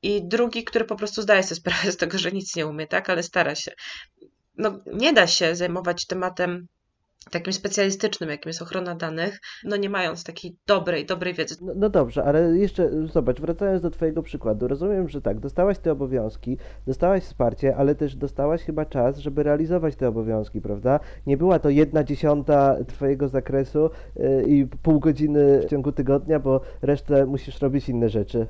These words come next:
Speaker 1: I tu się mylisz, ponieważ wszyscy uważali, że to, y, generalnie jest tylko z nazwy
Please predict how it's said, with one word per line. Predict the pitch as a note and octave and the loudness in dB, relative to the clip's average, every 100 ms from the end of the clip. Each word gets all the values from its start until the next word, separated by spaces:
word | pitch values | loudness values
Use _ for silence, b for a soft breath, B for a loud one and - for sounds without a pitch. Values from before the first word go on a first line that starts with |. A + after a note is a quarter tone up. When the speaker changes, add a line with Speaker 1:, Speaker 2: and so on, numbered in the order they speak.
| - | -4
Speaker 1:
I | - | -6
tu | - | -2
się | C4 B3+ | 0 0
mylisz, | G#3 G3 F3+ A3 | 0 0 0 0
ponieważ | - G#3 G#3 | 0 -2 -2
wszyscy | - B3 A#3+ | -2 -2 -4
uważali, | G#3 G3 F#3 F3 F#3 B3 B3+ | -2 0 0 0 0 -2 -6
że | F#3 G#3 | -8 -8
to, | - G3 G3+ G3+ - | -4 -2 -2 -4 -6
y, | G3+ | -6
generalnie | G3+ G#3 G3 G3+ | -4 -2 -2 -4
jest | G3+ | -6
tylko | G#3 A3+ | -4 -4
z | G#3+ | 0
nazwy | A#3 G3+ E3+ D3 | 0 0 -2 -10